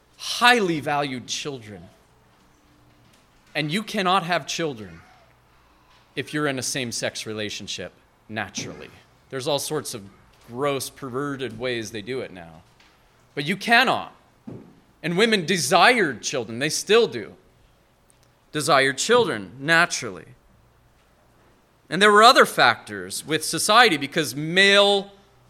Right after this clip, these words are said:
leadership was even very, very dominant in those Roman and Greek cultures, and even before them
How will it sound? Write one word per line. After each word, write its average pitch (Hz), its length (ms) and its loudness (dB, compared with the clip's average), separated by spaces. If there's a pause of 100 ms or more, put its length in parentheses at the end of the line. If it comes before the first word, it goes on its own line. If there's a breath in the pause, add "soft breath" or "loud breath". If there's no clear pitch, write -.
(360)
leadership 175 720 0
was 170 220 -2
even 175 420 -2
very, 196 420 2 (600)
very 202 320 2 (360)
dominant 208 520 4
in 190 100 0
those 202 520 0 (540)
Roman 202 640 2
and 120 220 -6
Greek 196 360 -2
cultures, 196 680 -2
and 139 80 -6
even 151 280 -6 (140)
before 196 420 -2
them 208 280 2